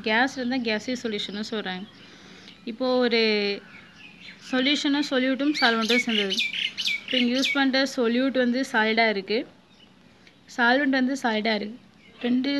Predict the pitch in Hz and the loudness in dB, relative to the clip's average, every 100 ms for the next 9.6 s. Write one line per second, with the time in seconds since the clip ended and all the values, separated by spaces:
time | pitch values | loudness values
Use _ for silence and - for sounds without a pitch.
0 | 254 254 240 262 254 240 226 226 247 226 | 0 2 2 2 0 -2 -4 -2 0 0
1 | 220 214 226 311 - - 262 269 262 247 | 0 0 0 -2 -8 -8 -2 2 2 2
2 | 233 220 233 247 240 226 240 226 233 226 | 0 0 0 -2 -2 -2 -2 -2 -2 0
3 | 233 214 - - _ - - - - - | 0 -2 -8 -20 _ -20 -20 -20 -20 -20
4 | _ - - - - - - - - 240 | _ -20 -20 -20 -20 -20 -20 -16 -4 -4
5 | 240 247 247 240 214 190 214 214 208 - | -2 -2 -2 -2 -2 0 2 2 0 -4
6 | 254 247 240 226 220 208 208 240 247 240 | -4 2 2 2 -2 -4 -2 -2 -2 -2
7 | 240 240 233 247 247 233 269 - 208 196 | -2 -2 -2 0 0 0 -2 -2 -2 -2
8 | 196 - - - - - - - - - | -4 -8 -16 -20 -20 -20 -20 -20 -20 -20
9 | - - - - - 277 | -20 -20 -20 -16 -2 2